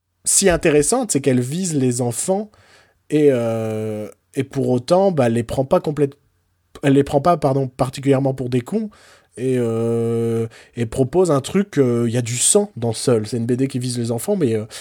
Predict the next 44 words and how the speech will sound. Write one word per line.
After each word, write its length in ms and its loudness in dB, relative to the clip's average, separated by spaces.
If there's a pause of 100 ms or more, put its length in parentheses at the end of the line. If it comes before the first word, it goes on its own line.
(200)
bah, 380 0
tu 200 -4
laisses 260 4
des 180 0
enfants, 480 0
euh, 140 0
survivre 420 -6
tout 140 -8
seuls 320 0
face 240 -2
à 20 -2
des 140 0
dangers, 440 2
ils 80 2
se 100 -4
retrouvent 280 -4
à 60 2
manipuler 500 -2
des 220 -2
armes, 240 -2
et 60 -2
parfois 320 -2
ils 40 -4
peuvent 140 -4
se 100 -8
tirer 320 -4
dessus, 260 -6
parfois, 420 -2
euh, 180 0 (260)
ça 140 0
peut 100 -4
vraiment 340 0
déraper 380 0
dans 140 -2
ce 80 -8
sens-là, 400 -4
Seul. 280 -8
Et 80 -8
c'est 140 -6
pour 140 -14
ça 120 -2
que 60 -4
c'est 80 0
vraiment 320 0